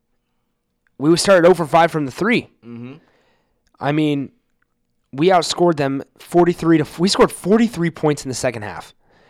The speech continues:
Speaker 1: And going into the locker room at halftime, down thirteen to an Ohio State team that's ranked, that Caleb Wesson for Ohio State is just a phenomenal player.
Speaker 2: Yep.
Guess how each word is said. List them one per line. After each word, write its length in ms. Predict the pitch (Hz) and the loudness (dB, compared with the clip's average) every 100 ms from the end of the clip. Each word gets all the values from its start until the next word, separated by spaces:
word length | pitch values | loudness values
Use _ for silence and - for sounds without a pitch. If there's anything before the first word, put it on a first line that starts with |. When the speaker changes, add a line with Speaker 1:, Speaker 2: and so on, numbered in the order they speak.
| _ _ _ | _ _ _
Speaker 1:
And 180 | - 139 | -8 0
going 200 | 190 240 | 0 2
into 500 | 220 214 208 160 - _ _ _ | 0 0 2 2 0 _ _ _
the 120 | - 143 | -4 0
locker 360 | 147 147 - | 2 2 -2
room 220 | 131 135 | -4 -4
at 100 | 131 | -4
halftime, 680 | 123 120 113 - 107 104 107 _ _ _ _ | -8 -6 -6 -8 -12 -12 -14 _ _ _ _
down 240 | 139 127 120 | -4 -4 -2
thirteen 480 | 151 175 - 190 185 | -4 -4 -4 -6 -6
to 140 | 156 | -6
an 80 | 123 | -6
Ohio 280 | - 135 185 | -4 -2 0
State 240 | 202 180 | -2 -6
team 180 | - 185 | -8 -8
that's 180 | 139 120 | -8 -6
ranked, 480 | 127 127 160 - _ _ _ _ _ _ _ _ _ _ _ _ _ _ _ | -6 -6 -10 -14 _ _ _ _ _ _ _ _ _ _ _ _ _ _ _
that 480 | 147 151 143 - _ - | -4 0 0 -2 _ -6
Caleb 420 | 185 247 196 127 | 0 2 2 0
Wesson 580 | 127 143 - 131 110 - _ _ | 0 0 -2 -4 -6 -12 _ _
for 580 | - 147 131 120 113 _ _ _ _ - | -2 2 4 2 -2 _ _ _ _ -8
Ohio 300 | 135 151 139 | -2 0 0
State 280 | - 143 - | -2 -4 -4
is 160 | 117 | -6
just 200 | 127 - | -8 -8
a 60 | 104 | -10
phenomenal 560 | - 104 117 120 104 | -12 -8 -6 -4 -6
player. 500 | 90 - 110 92 - _ 92 | -12 -8 -8 -8 -16 _ -20
Speaker 2:
Yep. 260 | 107 117 | -18 -18